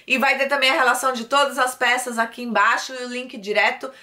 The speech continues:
Se você gostou de alguma, pode acessar, ah, que você já vai dar direto na página. Aproveita pra comprar se você quiser, tá bom? Ah, eu tenho peças da Shein Side, tenho peças da Omni pra mostrar pra vocês.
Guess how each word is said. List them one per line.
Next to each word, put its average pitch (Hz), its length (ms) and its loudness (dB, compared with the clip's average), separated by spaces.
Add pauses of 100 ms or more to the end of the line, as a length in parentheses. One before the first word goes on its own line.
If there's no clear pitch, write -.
(140)
Se - 140 -14
você 262 260 0
gostou 254 300 2
de 226 100 0
alguma, 240 460 2
pode 240 360 2
acessar, 240 680 -2 (260)
ah, 226 500 2 (200)
que 220 80 -18
você 226 180 -8
já 233 140 0
vai 233 120 4
dar 226 160 4
direto 226 360 0
na 214 160 0
página. 247 500 2
Aproveita 233 460 -4
pra 220 160 -4
comprar 208 340 -4
se 226 120 -8
você 196 220 -10
quiser, 214 440 -2
tá 220 80 0
bom? 269 280 2 (280)
Ah, 220 420 4
eu 240 160 -4
tenho 247 360 -4
peças 269 420 -4
da 214 160 2
Shein 254 260 -6
Side, 233 420 -2
tenho 226 180 -8
peças 220 340 0
da 190 140 0
Omni 277 440 0
pra 247 160 0
mostrar 208 360 -2
pra 196 100 -4
vocês. 262 480 0